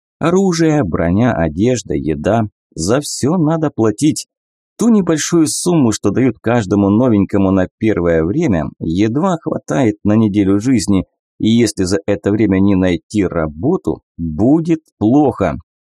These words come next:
Антон шел, размышляя о завтрашнем рейде. Говорят, что все миссии приходят из города Сангис в зал миссий, а уже там лидеры группировок разбирают их и набирают народ.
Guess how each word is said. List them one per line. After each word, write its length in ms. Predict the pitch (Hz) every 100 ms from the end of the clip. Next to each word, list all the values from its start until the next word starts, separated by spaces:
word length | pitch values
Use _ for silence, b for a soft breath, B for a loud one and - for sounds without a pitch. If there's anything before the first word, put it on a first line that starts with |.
| _ _ _ _ _ _ _ _
Антон 460 | - 113 107 233 202
шел, 320 | - 180 170
размышляя 720 | 104 107 90 - - 98 107
о 220 | - 98 90
завтрашнем 880 | 87 107 117 - 101 - 104 107
рейде. 460 | 107 92 78 69 - 85 _
Говорят, 500 | 82 85 87 82 151 160
что 300 | - - 87
все 220 | 85 - 101
миссии 500 | 156 170 - 107 104
приходят 520 | 85 90 110 107 101
из 160 | 92
города 380 | 92 101 95 90
Сангис 580 | - 90 92 113 156 -
в 180 | - 101
зал 240 | 107 98 104
миссий, 480 | 127 92 - 98 b b _
а 200 | - 101
уже 220 | 135 180 214
там 300 | - 180 -
лидеры 440 | 104 147 151 139
группировок 800 | 113 107 107 - 101 139 139 107
разбирают 680 | 101 113 104 92 107 113 98 -
их 280 | 139 147 -
и 100 | 113
набирают 600 | 110 95 107 107 92 -
народ. 440 | - 120 117 87